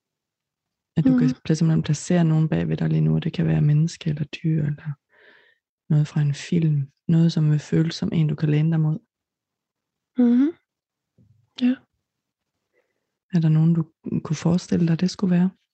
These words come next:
Speaker 2: Jamen, jeg kan altid læne mig ind i min kæreste.
Speaker 1: Ja. Vil det være okay at placere din kæreste bag ved dig lige nu så?
Speaker 2: Ja.
Speaker 1: Så forestil dig lige den rigtige afstand, som er perfekt for dig lige nu, og så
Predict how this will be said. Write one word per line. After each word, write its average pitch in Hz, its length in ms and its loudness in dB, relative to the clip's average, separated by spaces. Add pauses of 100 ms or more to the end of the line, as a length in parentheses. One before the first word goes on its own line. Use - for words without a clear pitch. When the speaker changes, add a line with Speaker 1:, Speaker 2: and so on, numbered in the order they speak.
(1080)
Speaker 2:
Jamen, 214 200 4
jeg 196 100 2
kan - 100 0
altid 208 260 0
læne 190 240 2
mig 180 100 2
ind 170 100 0
i - 20 0
min 185 120 -2
kæreste. - 380 -12 (480)
Speaker 1:
Ja. 214 120 4 (1300)
Vil 160 160 2
det 156 80 2
være 147 120 2
okay 160 280 0
at 160 80 -2
placere 156 360 -4
din 156 160 0
kæreste 170 320 -6
bag 175 220 0
ved 170 100 0
dig 180 120 2
lige 185 120 2
nu 185 160 2
så? 196 200 -6 (720)
Speaker 2:
Ja. 202 160 2 (720)
Speaker 1:
Så 180 340 -2 (120)
forestil 160 480 -2
dig 156 340 -2 (140)
lige 185 220 4
den 160 200 0
rigtige 151 280 -2
afstand, 151 460 0 (600)
som 147 320 2
er 143 80 2
perfekt 151 400 -4
for - 60 -8
dig 165 180 -2
lige 156 140 2
nu, 156 340 0
og 160 100 0
så 160 200 0